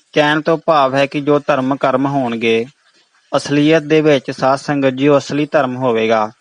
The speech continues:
ਉਸ ਨੂੰ ਸਭ ਜਗ ਤਿਆਗ ਦੇਵੇਗਾ,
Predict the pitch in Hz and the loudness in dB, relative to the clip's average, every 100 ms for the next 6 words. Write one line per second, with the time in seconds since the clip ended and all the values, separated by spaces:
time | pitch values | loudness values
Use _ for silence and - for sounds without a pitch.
0 | _ _ _ _ _ _ - 156 - 170 | _ _ _ _ _ _ -4 -4 -2 0
1 | 147 143 151 - - 147 151 156 156 139 | 2 2 0 -4 -2 0 0 2 0 0
2 | 147 151 127 127 131 120 120 120 107 | -2 0 2 0 0 2 2 2 -2